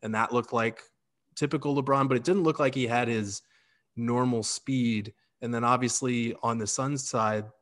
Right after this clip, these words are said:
that sort of, you know, not fear, but that concern that LeBron might not be a hundred percent ready to trust his body yet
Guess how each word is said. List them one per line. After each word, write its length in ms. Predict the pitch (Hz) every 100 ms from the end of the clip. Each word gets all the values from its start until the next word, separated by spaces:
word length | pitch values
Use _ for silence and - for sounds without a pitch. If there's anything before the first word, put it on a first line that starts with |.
| -
that 320 | 117 117 -
sort 300 | - 127 117
of, 260 | 110 95 - - _ _ _ _ _ _ _ _ _
you 160 | - 139
know, 120 | 113
not 240 | 135 -
fear, 300 | - 151 131
but 140 | 113 113
that 160 | 120
concern 320 | - 120 170 160
that 100 | 117
LeBron 340 | 120 127 123
might 280 | 120 123 120
not 200 | 123 113
be 180 | 123 117
a 60 |
hundred 320 | 98 123 127 127
percent 400 | 131 - 131 110
ready 260 | 120 120
to 100 | 117
trust 300 | 107 127 113
his 120 | 120
body 300 | 107 113 123
yet 340 | 127 135 139